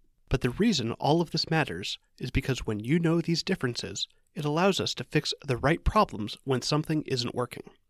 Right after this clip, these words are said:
For example, when I decided I wanted to plan my week, I started out by doing my planning on Mondays, right when I got into work. So taking a quick look at that, that's just saying, "My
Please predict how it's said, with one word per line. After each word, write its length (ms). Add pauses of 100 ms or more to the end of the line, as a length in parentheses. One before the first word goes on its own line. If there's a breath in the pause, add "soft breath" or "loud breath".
(720)
For 160
example, 560
when 120
I 100
decided 420
I 80
wanted 300
to 40
plan 300
my 160
week, 380 (200)
I 80
started 380
out 240 (320)
by 80
doing 260
my 140
planning 440
on 120
Mondays, 500 (300)
right 120
when 140
I 60
got 160
into 160
work. 400 (720)
So 120
taking 280
a 40
quick 240
look 140
at 120
that, 240 (200)
that's 180
just 220
saying, 300 (260 soft breath)
"My 180